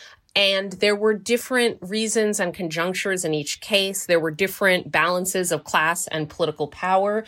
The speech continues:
There were different relationships to social movements and, and questions over how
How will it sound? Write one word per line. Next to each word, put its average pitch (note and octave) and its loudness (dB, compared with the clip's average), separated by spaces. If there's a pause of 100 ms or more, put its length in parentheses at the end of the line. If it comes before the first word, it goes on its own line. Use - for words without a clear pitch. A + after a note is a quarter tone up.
(220)
There D#3+ 4
were D#3 4
different F3 -2
relationships E3 2
to E3+ -2
social D#3 4
movements G#3+ 2
and, D#3 2
and D#3+ -2
questions F3 0
over D#3+ 6 (400)
how E3 4